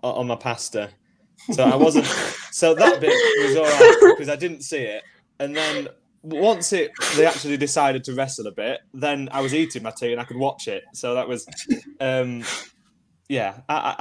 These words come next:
Speaker 1: I, I used to really like Jet Li. In All Japan, I thought, 'cause he got a lot of stick in All Japan, and I really liked him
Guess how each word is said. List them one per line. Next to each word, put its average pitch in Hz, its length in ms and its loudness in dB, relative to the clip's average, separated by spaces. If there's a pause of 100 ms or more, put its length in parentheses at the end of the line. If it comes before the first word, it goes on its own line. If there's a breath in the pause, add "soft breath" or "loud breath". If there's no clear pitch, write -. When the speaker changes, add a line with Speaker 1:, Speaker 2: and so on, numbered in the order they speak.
(140)
Speaker 1:
I, 202 40 -2
I - 20 0
used 254 280 -4
to 190 60 -14
really 170 240 -2
like 131 300 -2
Jet 95 160 -8
Li. 107 160 -10
In 160 120 -6
All 202 140 -4
Japan, 113 480 -12 (560)
I 139 80 -6
thought, 135 460 -4 (340)
'cause 156 140 -8
he 175 160 -4
got 214 200 2
a 202 60 -2
lot - 100 -2
of - 60 -6
stick 143 300 -6
in 110 80 -10
All 104 100 -4
Japan, 104 420 -10
and 117 120 -10
I 120 40 -4
really 170 280 0
liked 113 340 0
him 110 220 -8